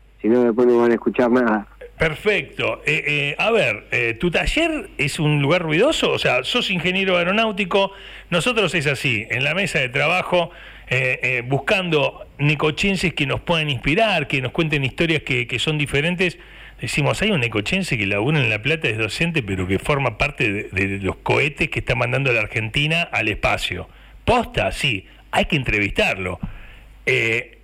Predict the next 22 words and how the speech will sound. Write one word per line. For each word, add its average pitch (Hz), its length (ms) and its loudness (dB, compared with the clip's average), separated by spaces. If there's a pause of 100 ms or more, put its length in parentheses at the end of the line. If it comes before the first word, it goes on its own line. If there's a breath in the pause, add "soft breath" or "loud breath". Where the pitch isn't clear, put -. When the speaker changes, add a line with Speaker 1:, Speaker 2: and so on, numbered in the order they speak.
(400)
Speaker 2:
¿tu 170 180 2
taller 285 400 2
hace 135 240 0
ruido? 190 500 2 (960)
Speaker 1:
Sí, 127 320 6
eh, 110 600 4
tenemos, 135 480 6 (260)
eh, 107 1080 4
la 110 320 6
facultad 120 440 4
en 160 60 8
la 139 100 4
cual 127 580 6
estoy 151 460 4 (640)
es 131 220 4 (180)
ente 143 420 4
certificador 120 840 2
para 127 180 4
un 127 80 6
montón 123 340 6
de 120 100 6
cosas, 151 460 4